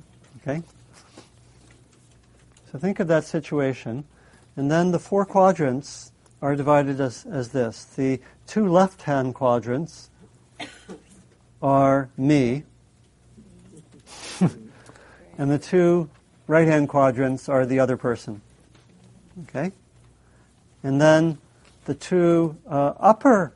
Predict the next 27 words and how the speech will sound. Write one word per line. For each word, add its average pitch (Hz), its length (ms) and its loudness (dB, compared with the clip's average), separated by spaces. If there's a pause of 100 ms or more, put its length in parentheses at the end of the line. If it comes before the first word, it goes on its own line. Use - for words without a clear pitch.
(160)
quadrants 135 800 -2
are 135 140 0
feelings. 156 760 0 (1200)
In 131 60 -6
other 131 160 -2
words, 127 380 0
my 135 200 2
feelings 139 640 0
and 127 140 -4
the 127 60 0
other 143 180 2
person's 123 440 -8
feelings. 120 480 -6
And 131 140 -6
the 127 40 -6
two 175 200 -6
lower 160 320 4
quadrants 123 720 -2 (460)
are 135 320 4
what 139 220 2
matters. 127 600 0 (2500)
And 131 80 -6
what 160 100 0
we're 180 120 -2
gonna 185 180 0
be 180 120 0
doing 151 520 2